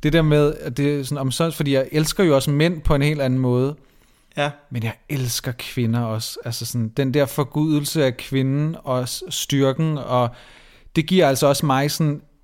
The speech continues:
Speaker 1: en form for nogle gange
Speaker 2: Sisterhood.
Speaker 1: Jeg elsker bare kvinder, og jeg kom bare til at tænke på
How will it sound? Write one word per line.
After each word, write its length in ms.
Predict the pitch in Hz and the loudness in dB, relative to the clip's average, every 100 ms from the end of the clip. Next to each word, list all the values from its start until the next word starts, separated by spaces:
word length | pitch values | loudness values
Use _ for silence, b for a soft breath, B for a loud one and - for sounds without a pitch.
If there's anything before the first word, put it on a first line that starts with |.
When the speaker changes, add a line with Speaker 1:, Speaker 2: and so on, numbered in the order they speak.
| _ - | _ -16
Speaker 1:
en 360 | 156 - 156 | -14 -2 -2
form 280 | 127 175 156 | 2 2 2
for 420 | - 170 156 147 b b b b b _ _ _ _ _ _ _ _ _ _ _ _ _ _ 269 262 | 2 4 4 0 b b b b b _ _ _ _ _ _ _ _ _ _ _ _ _ _ -18 -2
nogle 200 | 180 175 | 0 2
gange 220 | 180 185 | 4 4
Speaker 2:
Sisterhood. 460 | - 190 170 147 - | 4 2 4 2 0
Speaker 1:
Jeg 100 | 147 | 2
elsker 240 | 151 135 156 | 2 2 0
bare 140 | 131 | 0
kvinder, 300 | 123 135 123 | 0 -2 -2
og 180 | 139 151 | -2 -2
jeg 100 | 139 | 0
kom 100 | 151 | 2
bare 120 | 147 | 2
til 120 | 143 165 | 2 -2
at 80 | |
tænke 240 | - 165 160 | 0 0 2
på 360 | 165 147 - | 0 0 -4